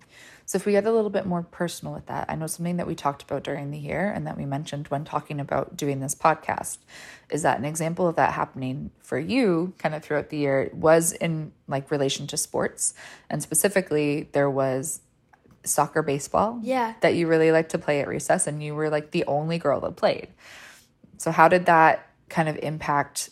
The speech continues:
Speaker 1: how much you wanted to play, what it was like when you were playing, like, that kind of
Speaker 2: Okay.
Speaker 1: stuff?
Speaker 2: Uh, well, I really enjoyed soccer baseball. It's one of the few sports that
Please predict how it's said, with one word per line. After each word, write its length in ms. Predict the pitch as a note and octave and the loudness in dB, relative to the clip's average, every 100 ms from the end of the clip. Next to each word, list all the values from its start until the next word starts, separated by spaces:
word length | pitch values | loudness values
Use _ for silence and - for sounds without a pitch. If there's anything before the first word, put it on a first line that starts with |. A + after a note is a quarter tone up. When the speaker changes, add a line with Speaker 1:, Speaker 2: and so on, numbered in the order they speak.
| _ | _
Speaker 1:
how 160 | - C#3+ | -6 -4
much 260 | C#3 C3 - | -4 -6 -8
you 80 | |
wanted 360 | C3 F3+ A#3 A3 | 0 2 4 0
to 100 | A3+ | -4
play, 340 | - A3+ A3 | -4 0 0
what 160 | G#3 D#3+ | 0 0
it 80 | - | -2
was 200 | D3 D#3 | -2 0
like 180 | E3 F#3 | 0 0
when 120 | F3+ | -2
you 100 | F3 | 0
were 120 | F3 | -2
playing, 600 | F3 E3 D#3+ D#3+ D#3 D#3 F3 | -4 -6 -4 -4 -6 -8 -10
like, 160 | D3 | -8
that 140 | D3 D4+ | -6 -6
kind 60 | - | -4
of 60 | |
Speaker 2:
Okay. 100 | A#3 | -4
Speaker 1:
stuff? 220 | - - _ _ _ _ - | -4 -10 _ _ _ _ -4
Speaker 2:
Uh, 360 | B3 B3 B3 - C#4 | 0 2 2 -2 -2
well, 360 | B3+ C4 B3 - | 0 0 -2 2
I 580 | B3+ E4 F4+ F4 E4 - - | 4 4 4 0 -4 -10 -14
really 500 | A#3 A#3 A3+ A3 A3 | -2 0 2 0 0
enjoyed 400 | G3+ G3+ G3 F#3+ | -2 -4 -4 -6
soccer 220 | G3 F#3+ | -8 -8
baseball. 420 | F#3 F#3 - F#3+ | -8 -6 -6 -6
It's 380 | F#3+ G3 - - | -6 -8 -12 -6
one 160 | A#3 A#3 | -4 -2
of 160 | A3+ | -6
the 60 | - | -12
few 180 | - G#3 | -10 -10
sports 500 | G3+ - F#3+ F#3+ - | -10 -6 -6 -6 -10
that 200 | G3 F#3+ | -10 -8